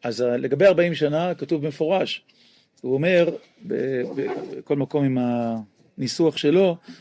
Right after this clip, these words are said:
"רק אחר ארבעים שנה על ידי המכשלות והניסיונות, על ידי זה נזדכך ליבם, שאין אדם עומד על דברי תורה, אלא אם כן נכשל בהם." כן, זה חלק א',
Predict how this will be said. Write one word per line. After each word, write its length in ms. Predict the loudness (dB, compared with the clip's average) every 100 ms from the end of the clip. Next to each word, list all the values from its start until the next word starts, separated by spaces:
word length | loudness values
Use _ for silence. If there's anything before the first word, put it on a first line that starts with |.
| _
"רק 240 | 4 4 4
אחר 340 | 6 6 8
ארבעים 300 | 6 4 2
שנה 200 | 0 0
על 60 | 2
ידי 100 | 2
המכשלות 720 | 0 -2 -4 0 6 6 6
והניסיונות, 760 | -2 -2 -4 -2 2 2 0 -6 _ _ _ _ _ _ _ _ _ -20 -18 -20 -4
על 140 | 4 6
ידי 260 | 8 6
זה 120 | 6 4
נזדכך 520 | 4 2 2 0 0
ליבם, 360 | 2 2 0 -6 _ _ _ -20 -20 _
שאין 260 | -4 2 4
אדם 200 | 4 4
עומד 160 | 4
על 160 | 2 2
דברי 200 | 2 2
תורה, 320 | 2 2 2 4
אלא 220 | 6 8
אם 180 | 6 2 0
כן 180 | 0
נכשל 380 | 0 0 2 2
בהם." 240 | 2 -4 -6 _
כן, 220 | -6 -4
זה 140 | -2 2 2 2 -8 _ _ _
חלק 340 | 0 2 2 2
א', 180 | 0